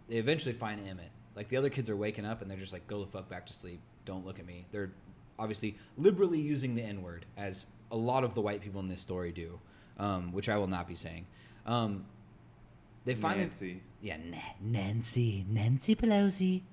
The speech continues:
Speaker 1: Nasty woman. So they eventually find Emmett in, like, the third bedroom or something. Um, and they tell him to come with them. Obviously, the uncle and the aunt are pleading with him, like, "Please don't take him. We'll give you money.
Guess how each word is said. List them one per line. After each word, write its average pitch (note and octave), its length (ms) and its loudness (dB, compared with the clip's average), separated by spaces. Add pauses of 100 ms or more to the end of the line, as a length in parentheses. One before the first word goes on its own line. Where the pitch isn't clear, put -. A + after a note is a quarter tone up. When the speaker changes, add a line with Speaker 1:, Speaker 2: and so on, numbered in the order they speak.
(180)
Speaker 1:
Nasty - 400 -2
woman. A#2 440 2 (640)
So C#3+ 480 4 (760)
they C#3+ 180 12
eventually F3+ 360 8
find C3+ 280 4
Emmett G2 300 2 (1160)
in, C3 60 2
like, A2+ 160 2
the B2 60 -2
third A#2 260 2
bedroom G2 340 -2
or F2+ 40 -8
something. F2+ 340 -8 (340)
Um, A2+ 400 4 (800)
and B2 80 2
they B2+ 60 8
tell D3 180 4
him C#3+ 80 2
to B2 60 0
come A#2+ 200 0
with F#2+ 120 -2
them. F2 240 -6 (960)
Obviously, C#3 580 4
the A2 140 2
uncle B2 220 4
and A2+ 80 2
the F#2+ 60 -2
aunt F#2+ 340 0 (400)
are G2 280 2 (360)
pleading B2+ 320 4
with G2 140 -2
him, G2 80 -4
like, F#2+ 220 -6
"Please D3 260 6
don't C3+ 180 2
take A#2+ 180 4
him. A2+ 200 2
We'll A2+ 100 -2
give G#2 180 -4
you G2 80 -6
money. D3 480 -2